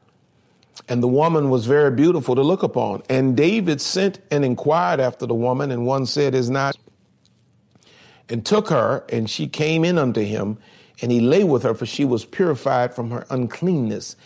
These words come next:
And she returned unto her house. So he had another man's wife. He there, now, when you read the full context, David was at home in the palace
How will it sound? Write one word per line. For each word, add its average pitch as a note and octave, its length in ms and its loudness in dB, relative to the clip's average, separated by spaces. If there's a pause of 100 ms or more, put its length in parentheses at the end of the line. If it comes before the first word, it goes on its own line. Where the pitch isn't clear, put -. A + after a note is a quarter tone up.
(320)
And A#2 120 -6
she C#3 120 -4
returned F3 640 0
unto D#3+ 200 0
her D3 60 0
house. A#2+ 240 -4
So C#3+ 80 -4
he C#3+ 160 -4
had C#3 260 -2
another D3 420 -2
man's D3+ 440 -4
wife. A2+ 600 -10 (540)
He F3+ 180 -4
there, C3+ 460 0 (360)
now, C3 160 0
when B2 120 2
you B2 100 4
read G#3 280 4
the C#3+ 100 0
full D3+ 320 0
context, - 960 -6 (1300)
David F#3+ 400 0
was D3+ 220 2
at D3 200 2
home E3 540 0
in A#2+ 120 0
the G#2+ 80 -2
palace C3 840 -4